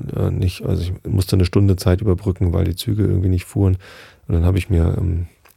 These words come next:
Kiosk eine C T gekauft, was ich ungefähr schon seit zehn oder fünfzehn Jahren nicht mehr gemacht hab. Ich hab durchaus in den letzten zehn bis fünfzehn Jahren noch C T gelesen, wenn mal eine irgendwo rumlag in der Firma zum Beispiel. Aber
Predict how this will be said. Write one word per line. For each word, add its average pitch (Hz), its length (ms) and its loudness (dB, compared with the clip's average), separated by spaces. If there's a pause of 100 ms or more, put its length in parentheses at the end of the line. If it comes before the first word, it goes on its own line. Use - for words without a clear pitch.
(380)
Kiosk - 480 0
eine 90 260 0
C - 160 0
T 110 200 4
gekauft, 104 380 0
was - 120 -4
ich 104 120 -10
ungefähr 92 320 -2
schon 92 200 -4
seit 90 180 -4
zehn 95 260 -2
oder 95 120 -4
fünfzehn 98 340 -6
Jahren 92 200 0
nicht 90 120 -4
mehr 95 80 0
gemacht 92 300 0
hab. 98 160 0 (680)
Ich - 120 -6
hab 101 100 -2
durchaus 98 420 0
in 113 60 -2
den 92 120 2
letzten 92 280 0
zehn 101 220 0
bis 87 80 -2
fünfzehn 95 300 0
Jahren 92 160 4
noch 92 100 2
C - 160 -2
T 95 160 4
gelesen, 104 640 4
wenn 95 180 2
mal 87 200 4
eine 90 180 2
irgendwo 90 280 0
rumlag 98 440 0
in 98 80 -2
der 87 100 -2
Firma 127 340 -2
zum 127 160 -4
Beispiel. 139 460 -2 (1120)
Aber 85 600 0